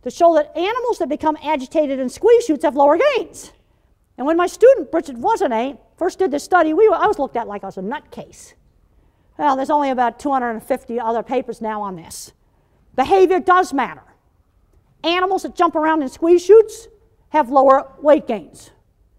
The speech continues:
Animals that race out of squeeze chutes have lower weight gains and are more likely to have meat quality problems.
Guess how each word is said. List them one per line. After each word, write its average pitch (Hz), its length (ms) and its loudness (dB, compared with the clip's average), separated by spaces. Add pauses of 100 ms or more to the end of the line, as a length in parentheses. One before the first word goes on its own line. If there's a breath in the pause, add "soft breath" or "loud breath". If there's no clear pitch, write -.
(420)
Animals 349 360 0
that 359 160 -2
race 415 420 0
out 320 160 2
of 247 60 -8
squeeze 277 320 -4
chutes - 420 -14 (540)
have 254 200 -2
lower 269 280 4
weight 247 260 2
gains - 400 -16 (200)
and 247 120 -4
are 226 60 -4
more 262 260 0
likely 254 380 -2
to 220 80 -6
have 220 260 -6
meat 233 180 -8
quality 233 300 -2
problems. - 500 -8